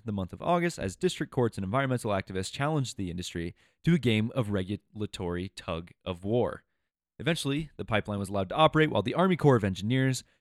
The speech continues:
kept on with its review. Even so, the Army Corps expressed its distaste with the entire process, saying, quote, "If not corrected,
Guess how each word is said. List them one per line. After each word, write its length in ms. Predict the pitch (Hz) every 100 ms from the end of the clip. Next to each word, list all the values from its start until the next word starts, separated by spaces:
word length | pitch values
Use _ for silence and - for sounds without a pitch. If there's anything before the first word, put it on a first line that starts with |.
| -
kept 260 | 156 -
on 200 | 127 120
with 140 | 107 107
its 160 | -
review. 380 | 101 80 64 - -
Even 220 | 147 156
so, 300 | - 123 127
the 180 | 123 113
Army 160 | 107
Corps 240 | 110 104 98
expressed 440 | 95 - 175 -
its 140 | 104 -
distaste 680 | 110 - 160 151 - - - _ _
with 140 | 107 -
the 100 | 101
entire 320 | 95 98 98
process, 480 | 104 95 - 95 -
saying, 380 | 98 95 92 - _ _
quote, 340 | - 175 165 -
"If 180 | 139 -
not 180 | 156
corrected, 540 | - 127 113 - 101